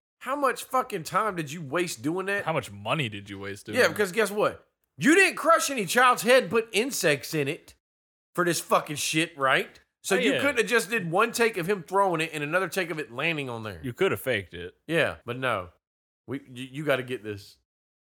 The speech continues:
Speaker 1: This all hinges on your fucking
Speaker 2: Yeah.
Speaker 1: acting skills, Tom, of
Speaker 2: Another reason,
Speaker 1: throwing.
Speaker 2: like, I can't remember, like, I think during, like, a reunion show, he did it in one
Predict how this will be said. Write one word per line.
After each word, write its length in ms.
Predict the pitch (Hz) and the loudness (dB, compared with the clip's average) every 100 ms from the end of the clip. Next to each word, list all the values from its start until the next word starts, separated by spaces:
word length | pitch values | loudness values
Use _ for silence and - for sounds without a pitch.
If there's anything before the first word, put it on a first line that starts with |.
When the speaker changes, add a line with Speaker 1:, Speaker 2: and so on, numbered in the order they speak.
| _ - | _ -6
Speaker 1:
This 260 | 160 - - | -4 -4 -2
all 200 | 135 156 151 | 2 2 0
hinges 300 | 151 135 127 | -6 -6 -8
on 160 | 127 120 | -8 -6
your 240 | 131 127 | -4 -4
fucking 400 | - 120 107 117 101 - | -2 -4 -4 -12 -12 -8
Speaker 2:
Yeah. 60 | |
Speaker 1:
acting 220 | 127 104 98 | -8 -8 -16
skills, 360 | - 110 95 | -10 -10 -8
Tom, 320 | - 107 104 | -6 -6 -6
of 60 | 101 | -8
Speaker 2:
Another 240 | 196 302 285 | -10 -8 -4
reason, 220 | 240 202 | -2 -2
Speaker 1:
throwing. 200 | 180 127 - | -2 -6 -4
Speaker 2:
like, 340 | 139 117 107 - _ _ - - - _ | 0 0 -2 -12 _ _ -20 -20 -20 _
I 60 | - | -20
can't 280 | - 220 | -12 -8
remember, 340 | 135 113 107 101 | -4 -4 -4 -6
like, 340 | 101 101 - - _ _ | -6 -8 -12 -20 _ _
I 80 | 123 | -8
think 240 | 131 180 131 | -6 -6 0
during, 380 | 127 127 117 | 2 2 0
like, 280 | 110 107 - - | -4 -6 -8 -10
a 100 | 104 | -8
reunion 1300 | 101 101 101 101 113 131 139 139 139 139 131 131 - _ _ _ _ _ | -8 -10 -12 -10 -8 -6 -4 -4 -4 -6 -8 -10 -12 _ _ _ _ _
show, 800 | - - 135 131 135 135 131 131 131 - _ _ _ _ _ _ | -14 -2 2 4 4 2 -2 -6 -12 -18 _ _ _ _ _ _
he 120 | 123 | -8
did 260 | 110 120 117 | -4 0 2
it 160 | 123 107 | 0 -2
in 140 | 104 | -12
one 480 | 101 110 117 123 | -6 -6 -6 -12